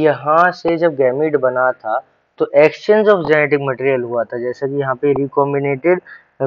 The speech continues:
chromatid दिखाई दे रहा है, ये recombinated chromatid दिखाई दे रहा है, ये recombinated chromatid दिखाई दे रहा है। तो जहाँ पे ये recombinated chromatid जाएंगे तो वहाँ पे संभावना है कि एक नया variant देखने को मिलेगा।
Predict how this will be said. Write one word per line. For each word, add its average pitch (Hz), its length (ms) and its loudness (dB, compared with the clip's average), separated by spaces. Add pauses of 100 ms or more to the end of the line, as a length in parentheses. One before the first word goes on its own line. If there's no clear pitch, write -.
chromatid 143 560 0
दिखाई 139 340 0
दे 135 140 0
रहा 135 160 4
है, 135 160 -2
ये 139 140 0
recombinated 131 800 -4
chromatid 123 460 -6
दिखाई 123 300 -6
दे 117 180 -4
रहा 117 100 0
है, 117 140 -2
ये 131 140 0
recombinated 123 720 -6
chromatid 117 460 -10
दिखाई 120 280 -6
दे 110 120 -10
रहा 110 100 -10
है। - 40 -10 (320)
तो 180 80 -4
जहाँ 175 280 -2
पे 196 220 4
ये 208 80 4
recombinated 170 800 0
chromatid 147 520 0 (340)
जाएंगे 139 680 4 (280)
तो 139 120 2
वहाँ 127 180 0
पे 147 120 -2
संभावना 123 680 2
है 156 180 -4
कि 160 320 -4
एक - 140 -6
नया 143 480 4
variant 131 600 0 (120)
देखने 127 360 -8
को 151 140 -8
मिलेगा। 110 440 -6